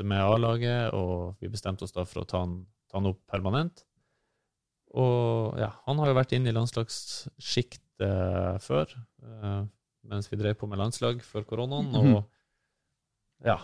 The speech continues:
Speaker 1: vi har veldig, veldig tro på han, eh, fremover, og det samme har vi jo med Magnus. Han er jo enda et år yngre, han er jo født i desem-, nei, no-, <laughs> november, sekstende november, eh, to tusen og fire,
Speaker 2: Mhm.
Speaker 1: så det er klart at, eh,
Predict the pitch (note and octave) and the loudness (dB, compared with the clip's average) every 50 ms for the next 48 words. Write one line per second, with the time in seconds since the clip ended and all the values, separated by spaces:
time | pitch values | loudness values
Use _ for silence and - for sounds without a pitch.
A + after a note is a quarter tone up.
0 | - - G#2 A2+ A#2 A2+ A2 A2+ A2 A2+ A#2 A2+ G#2+ G2+ G2 G2 F#2+ F#2 - A2+ | -8 -2 2 4 4 6 8 8 6 6 6 4 6 6 6 4 4 2 2 2
1 | G#2 - - G2+ A#2+ D3 D#3 - - _ _ _ _ _ _ _ _ _ _ F#2+ | 0 2 2 2 2 2 0 -4 -8 _ _ _ _ _ _ _ _ _ _ -2
2 | G#2 G#2+ G#2 G#2 G2+ G2+ G2 G2 F#2 F#2+ F#2+ F#2+ F#2+ - - A#2+ C3 C#3 D3 D3+ | 0 2 2 4 4 2 2 0 0 -2 -4 -6 -6 -4 -4 -2 -2 -2 -2 -2
3 | D3+ C#3 A2 G#2+ G#2+ A2 - - A2 A2+ A#2+ A2 G#2+ G2+ G#2 G2+ G2+ F#2+ F#2 F#2+ | 0 0 0 2 2 2 4 4 4 4 4 4 4 4 4 4 4 0 0 0
4 | F#2+ F#2 G2 G2+ G#2+ A#2 A#2 A#2+ A#2 A#2 - - - G2+ G2 G2 F#2 F#2 F#2 F2+ | -2 -4 -4 -4 -4 -2 -2 -2 -2 -2 -4 -4 -2 0 0 0 0 0 0 -2
5 | F2+ G2 G#2 A2 G#2 F#2+ G#2 - F#2+ F#2+ F#2 G2+ A2 A#2+ A2 G2+ F#2 F#2+ G2+ G2 | -2 -2 0 0 0 0 0 0 0 0 2 2 0 0 -2 -2 -2 -2 0 0
6 | F#2+ F2+ - - G2 G2 G2+ G2 F#2 F2+ G2+ G2+ - - A#2 A#2+ B2+ - - A#2 | 0 -2 0 -2 -2 -2 -2 -6 -8 -8 -6 -4 -2 0 0 0 -2 -2 -2 0
7 | A2+ G#2+ A2 A2 G#2 - A2 G#2 G#2 _ - _ _ _ _ _ _ - A2 A2 | 2 2 2 0 0 0 -2 -4 -4 _ -14 _ _ _ _ _ _ -2 0 2
8 | A#2+ C3 C3+ C#3 B2+ A2 G2+ F2 D#2 A2 - B2+ C3+ C#3 - - A2+ G#2 G2+ G#2+ | 4 4 4 4 2 0 0 0 -2 0 2 4 4 4 2 2 0 2 2 2
9 | A#2+ B2+ A#2 G2 - - - - - - - - G#2+ _ _ _ _ _ _ _ | 2 0 -2 -4 -4 -6 -6 -6 -6 -8 -10 -10 -12 _ _ _ _ _ _ _
10 | - A2+ G#2+ G#2 - G2+ F#2+ - A#2+ A#2+ B2 A#2 G2+ - - _ _ - C#3+ A#2+ | -6 -4 -4 -2 -2 -2 -2 0 0 0 2 0 -2 -4 -8 _ _ 0 2 2
11 | G#2+ G2 G#2 G#2 - G2+ G2 F#2+ - - - F#2 - _ _ _ - - - - | 2 2 -2 -4 -2 0 -2 -2 -2 -6 -8 -8 -8 _ _ _ -12 -8 -8 -6
12 | - | -8